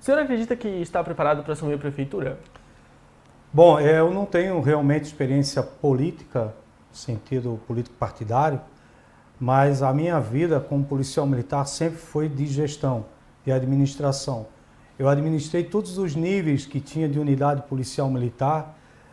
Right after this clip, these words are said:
Speaker 2: é, desde um pelotão até uma região. As duas últimas experiências que eu tive profissional foram em duas grandes regiões, a de Lages e a de Blumenau, que só as duas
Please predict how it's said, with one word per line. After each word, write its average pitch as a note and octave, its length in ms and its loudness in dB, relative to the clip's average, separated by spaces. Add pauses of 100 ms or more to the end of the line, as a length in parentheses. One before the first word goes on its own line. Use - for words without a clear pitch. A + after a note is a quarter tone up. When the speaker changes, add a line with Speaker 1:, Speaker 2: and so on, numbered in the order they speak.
(120)
Speaker 2:
é, C3 180 2
desde D3 460 0
um D#3 240 -2
pelotão D3+ 600 0
até D3+ 220 0
uma F3 160 -2
região. C#3+ 540 0 (580)
As C3 140 -2
duas F#3 340 0
últimas G3+ 340 0
experiências D3+ 600 -2
que - 80 -8
eu C#3+ 80 4
tive C#3+ 220 -2
profissional D3+ 920 0 (360)
foram D#3+ 240 2
em D#3 100 0
duas F3+ 240 2
grandes D#3 380 0
regiões, D3+ 600 0 (400)
a B2+ 360 6
de D3 120 0
Lages D3 460 4
e C3+ 60 0
a C3+ 60 4
de C#3+ 100 -2
Blumenau, E3 640 0 (260)
que D3+ 120 -6
só G3 300 6
as E3 120 2
duas E3+ 380 0